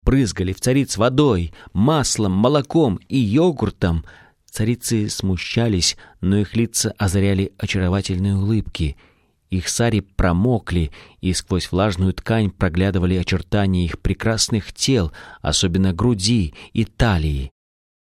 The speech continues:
Царицы тоже принесли сосуды с разными жидкостями и стали брызгать ими в своих родственников.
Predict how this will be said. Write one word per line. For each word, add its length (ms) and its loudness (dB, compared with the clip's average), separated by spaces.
Царицы 580 -2
тоже 540 0
принесли 400 -2
сосуды 440 -2
с 100 -4
разными 360 0
жидкостями 800 -2
и 100 -2
стали 400 -2
брызгать 760 0
ими 260 0
в 80 -8
своих 340 -2
родственников. 680 -2